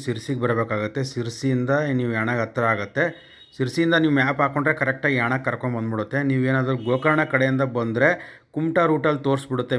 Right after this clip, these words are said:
ಮ್ಯಾಪಲ್ಲಿ ಹಾಕ್ಕೊಂಬರ್ಬೇಡಿ. ನೀವು ಕೆಳಗಡೆ ಗೋಕರ್ಣ ಕಡೆಯಿಂದ ಬಂದರೆ ವಿಭೂತಿ ಫಾಲ್ಸ್ ಅಂತ ಹಾಕಿ,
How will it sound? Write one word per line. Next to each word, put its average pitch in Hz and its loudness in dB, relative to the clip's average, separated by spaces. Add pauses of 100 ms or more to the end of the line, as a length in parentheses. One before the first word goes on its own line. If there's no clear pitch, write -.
ಮ್ಯಾಪಲ್ಲಿ 123 0
ಹಾಕ್ಕೊಂಬರ್ಬೇಡಿ. 117 0 (180)
ನೀವು 131 2 (580)
ಕೆಳಗಡೆ 143 2
ಗೋಕರ್ಣ 156 2 (100)
ಕಡೆಯಿಂದ 139 4 (160)
ಬಂದರೆ 127 2
ವಿಭೂತಿ 156 0
ಫಾಲ್ಸ್ 135 0
ಅಂತ 127 -2
ಹಾಕಿ, 120 -4